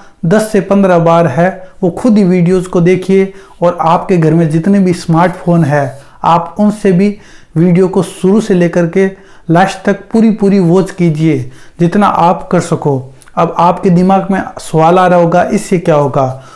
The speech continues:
दोस्तों, आप अगर ऐसा करोगे तो आपका जो वीडियो है उसके impression है वो बढ़ेगा, वो बढ़ेगा तो आपका जो वीडियो है उसे सजेशन में डालेगा YouTube।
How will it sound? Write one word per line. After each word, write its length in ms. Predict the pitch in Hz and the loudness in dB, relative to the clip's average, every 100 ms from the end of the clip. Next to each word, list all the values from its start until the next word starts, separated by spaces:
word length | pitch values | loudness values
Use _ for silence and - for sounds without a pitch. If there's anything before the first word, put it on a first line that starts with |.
| - - | -10 -2
दोस्तों, 460 | 185 202 - 220 - | 0 0 0 -2 0
आप 220 | 175 175 - | 0 0 0
अगर 280 | 180 190 | 0 0
ऐसा 320 | - 214 214 175 | 0 0 0 0
करोगे 440 | 175 175 170 147 135 - - - | 2 2 2 0 -4 -12 -20 -8
तो 200 | 196 208 - | -6 -6 0
आपका 460 | 165 185 185 190 | 2 2 0 0
जो 140 | 180 175 | 2 2
वीडियो 380 | 160 175 180 196 | 2 2 4 2
है 440 | 147 175 185 - - - | 2 0 -2 -10 -20 -8
उसके 380 | 214 - - 214 - | -8 -6 -2 -2 0
impression 520 | 202 202 214 214 208 175 | 0 2 2 0 0 0
है 180 | 165 | 2
वो 180 | 165 185 | 2 2
बढ़ेगा, 600 | 165 160 151 143 131 131 - - - _ - - | 2 2 2 0 -2 -6 -14 -20 -20 _ -18 -4
वो 240 | 180 226 | 2 4
बढ़ेगा 440 | 202 202 202 202 196 | 4 4 4 4 2
तो 140 | - | -2
आपका 640 | - 165 175 - 196 190 190 - - - 165 | -2 0 -2 -2 0 0 -2 -16 -20 -6 0
जो 200 | 160 180 | 2 4
वीडियो 460 | 160 185 185 214 | 4 2 4 2
है 420 | 170 170 190 185 - - 185 | 2 2 0 -2 -14 -10 -4
उसे 340 | 202 - 220 | -4 0 0
सजेशन 520 | 220 165 156 185 208 | 0 0 0 2 2
में 180 | 196 185 | 2 2
डालेगा 420 | 160 160 165 175 | 2 2 2 2
YouTube। 560 | 170 135 156 160 165 | 2 2 0 2 0